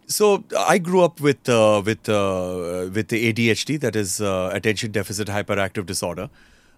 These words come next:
Um, as y-, maybe your listeners could, uh, figure out, I speak very fast, I'm very fidgety. Uh, these are things that I have to control, and I've been controlling since my childhood. I was a very bad learner.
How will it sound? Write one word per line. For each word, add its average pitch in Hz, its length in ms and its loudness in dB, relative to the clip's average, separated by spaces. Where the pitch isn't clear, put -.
Um, 101 400 0
as 110 280 0
y-, - 520 -18
maybe 123 260 2
your 127 260 4
listeners 117 420 -2
could, 110 280 -4
uh, 104 260 2
figure 110 300 0
out, 117 120 4
I 104 60 2
speak 110 280 -4
very 110 180 0
fast, 101 380 -2
I'm 98 100 -2
very 107 160 2
fidgety. 104 500 -4
Uh, 104 220 2
these 123 180 -2
are 135 80 4
things 131 260 -4
that 123 120 2
I 117 100 4
have 117 140 0
to 117 100 -6
control, 107 520 0
and 98 120 0
I've 104 140 0
been 101 140 -4
controlling 107 500 0
since 101 240 -8
my 101 80 -2
childhood. 98 560 -6
I 101 60 -2
was 101 140 -2
a 104 60 -4
very 120 160 2
bad 110 240 4
learner. 104 460 -2